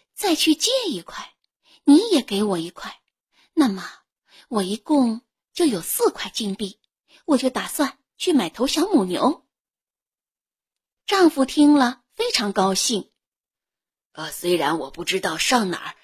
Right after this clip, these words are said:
去弄你想我送给你的那块金币，但等你真有了这笔钱，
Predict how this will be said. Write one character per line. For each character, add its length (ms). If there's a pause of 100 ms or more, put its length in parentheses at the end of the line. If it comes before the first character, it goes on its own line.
(240)
去 180
弄 440
你 200
想 400
我 260
送 280
给 160
你 120
的 100
那 140
块 220
金 280
币， 300 (920)
但 180
等 200
你 120
真 260
有 180
了 100
这 180
笔 160
钱， 420